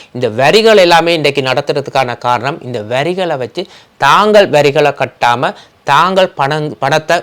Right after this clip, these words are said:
கொள்ளையடிக்கிறதுக்கு தான் இந்த வரிகள். அதாவது, ஒரு நாட்டுல ஒரு அரசியல்வாதி வந்து இன்னொரு நாட்டுல வந்து நேரடியா ஒரு பணத்தை வந்து, ஆ, அறவிட முடியாத ஒரு வரின்னு சொல்லி, அதுக்கு பேர் வந்து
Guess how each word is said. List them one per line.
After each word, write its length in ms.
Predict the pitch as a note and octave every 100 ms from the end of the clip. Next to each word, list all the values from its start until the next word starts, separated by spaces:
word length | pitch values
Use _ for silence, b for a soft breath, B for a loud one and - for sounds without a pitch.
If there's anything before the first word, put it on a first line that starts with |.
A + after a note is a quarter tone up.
| -
கொள்ளையடிக்கிறதுக்கு 840 | D3 F3 G3 D3 C#3 B2+ A#2+ A2+
தான் 180 | C3+ D3+
இந்த 200 | D3 B2
வரிகள். 360 | A#2 A#2+ A2+ A#2
அதாவது, 540 | A#2 B2 A2+ C#3 F#3 B B B
ஒரு 280 | G#2+ A#2 A#2
நாட்டுல 520 | C#3 D#3 F3+ D#3+ F#3+
ஒரு 180 | D3+ A#2+
அரசியல்வாதி 680 | B2 C#3 D#3+ C#3+ C3+ C3
வந்து 300 | B2 B2 D#3
இன்னொரு 520 | - D3+ G3 G#3 E3+ C3+
நாட்டுல 400 | B2+ B2+ B2 A#2
வந்து 180 | C#3+ C3+ A#2+
நேரடியா 680 | D3+ G#3 A3+ F#3 B2+ A#2+ D3+
ஒரு 160 | B2+ B2
பணத்தை 400 | A#2+ B2+ - C3
வந்து, 360 | A2 A2+ G3+ - B B B G2+
ஆ, 280 | A2 G#2+
அறவிட 480 | G#2+ A2+ D3+ D#3+ C#3+
முடியாத 440 | B2+ B2 A#2+ A2 A2
ஒரு 100 | G#2+
வரின்னு 400 | A#2+ B2+ C#3+ C3+
சொல்லி, 280 | B2 A2+
அதுக்கு 300 | G#2+ A#2 C3+
பேர் 200 | B2 B2
வந்து 260 | A2 B2 D3+